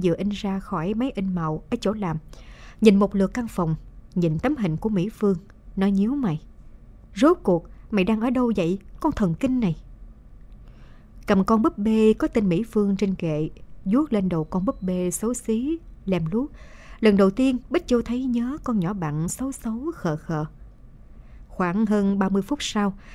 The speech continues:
Lan Anh bắt đầu leo lên cầu thang. Sắp giấy A bốn có dòng thông tin mất tích của Mỹ Phương rớt xuống vài tấm. Bích Châu bước xuống lụm phụ. Hai đứa chỉ im lặng, cúi lụm những tờ giấy vừa rơi rớt từ cầu thang căn nhà trên cái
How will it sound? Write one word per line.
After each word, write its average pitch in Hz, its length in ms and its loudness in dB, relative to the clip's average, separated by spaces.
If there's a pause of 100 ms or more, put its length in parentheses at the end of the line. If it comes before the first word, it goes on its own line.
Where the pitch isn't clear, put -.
Lan 226 140 4
Anh 214 180 2
bắt 294 140 -2
đầu 180 200 2
leo 202 180 2
lên 208 220 -2
cầu 170 180 -2
thang. 196 240 -2 (600)
Sắp - 160 -2
giấy 220 140 4
A 185 140 -4
bốn 196 340 -2
có 277 120 0
dòng 185 300 0
thông 185 160 -2
tin 185 360 0
mất 294 180 -4
tích - 180 -4
của 196 80 0
Mỹ 190 240 -2
Phương 180 460 0
rớt 269 160 0
xuống 233 360 -2
vài 156 220 -4
tấm. 190 200 -4 (600)
Bích - 180 0
Châu 175 380 4
bước 240 140 2
xuống 233 380 0
lụm 180 260 0
phụ. 156 300 -2 (800)
Hai 226 160 0
đứa 233 120 4
chỉ 208 180 -2
im 190 220 -2
lặng, 160 340 -2 (240)
cúi 320 160 2
lụm 180 280 2
những 185 180 -2
tờ 185 100 -2
giấy 202 380 -4 (120)
vừa 156 100 -2
rơi 196 200 -2 (120)
rớt 294 240 -6
từ 175 100 -2
cầu 160 240 -6
thang 196 380 -6
căn 214 160 -6
nhà 160 260 -4 (400)
trên 180 280 0
cái 277 140 -2